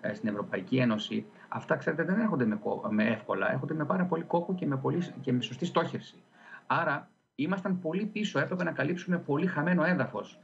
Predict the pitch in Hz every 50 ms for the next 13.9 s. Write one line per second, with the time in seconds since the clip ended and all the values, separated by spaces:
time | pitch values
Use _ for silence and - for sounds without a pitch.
0 | - - - - 139 135 131 131 135 170 175 175 175 - - - - - - -
1 | 135 139 165 180 180 180 - - 165 165 165 151 156 147 147 147 156 143 156 156
2 | 147 - 143 135 135 143 - - 139 139 139 - 135 131 139 131 156 170 180 147
3 | 131 131 127 120 123 127 127 139 139 131 131 123 123 113 120 113 113 139 135 127
4 | 123 120 113 113 113 120 120 127 131 - 139 - - 117 123 143 147 131 127 117
5 | 113 113 - 110 107 - - - 131 127 127 120 120 123 131 127 127 117 110 131
6 | 131 127 117 113 110 110 101 101 - 104 110 - - - - - - - _ -
7 | 170 160 160 143 131 127 120 113 117 123 123 123 123 123 123 135 131 135 127 120
8 | 117 117 - 131 127 127 131 131 120 120 117 113 117 127 127 123 117 120 117 117
9 | - 127 131 131 127 - 156 180 202 180 131 123 - - - - 107 - - -
10 | - - 120 135 160 - - _ _ _ _ _ _ - 135 - 190 208 208 -
11 | - 208 208 220 220 240 254 - 214 208 - 180 180 160 147 143 139 131 127 131
12 | 135 - 131 135 - 127 - 123 120 123 120 - 120 113 113 107 107 - 120 -
13 | - 135 135 143 147 143 131 131 - 113 - 143 135 120 - - -